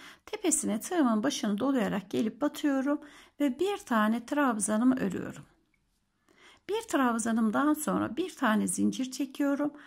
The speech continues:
Aynı yere tekrar bir tane daha trabzanımı örüyorum. Burada bir tane V yapmış oluyorum. Tığımın başını zincir çekmeden tekrar doluyorum. Bir tane atlıyorum. İkinci trabzanımın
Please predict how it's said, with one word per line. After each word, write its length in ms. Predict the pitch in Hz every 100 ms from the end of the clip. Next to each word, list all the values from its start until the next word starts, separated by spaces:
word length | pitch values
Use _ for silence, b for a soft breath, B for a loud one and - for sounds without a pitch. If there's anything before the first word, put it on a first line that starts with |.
| B B -
Aynı 400 | 330 403 381 277
yere 420 | 202 214 208 214
tekrar 640 | - 330 - 208 233 262 - -
bir 180 | 370
tane 360 | - 220 196 190
daha 240 | 202 220
trabzanımı 680 | 233 262 240 196 202 202 208
örüyorum. 600 | - 294 196 208 403 381 -
Burada 380 | 349 262 285
bir 220 | 311 359 -
tane 360 | 190 214 339 359
V 300 | 311 330 370 427 -
yapmış 440 | 285 294 285 -
oluyorum. 400 | 170 143 - - _ B B B B B -
Tığımın 440 | - 403 453 466
başını 600 | 311 - 196 208 302 - - _ _ _
zincir 360 | 254 339 370 359
çekmeden 640 | - 349 - 214 202 233
tekrar 480 | 247 330 - 233 202
doluyorum. 460 | 208 196 - - 294 - _ -
Bir 100 | 381
tane 400 | - 285 233 208
atlıyorum. 680 | 220 - 208 202 233 302 -
İkinci 440 | - - 196 269
trabzanımın 840 | 277 277 262 254 240 240 240 339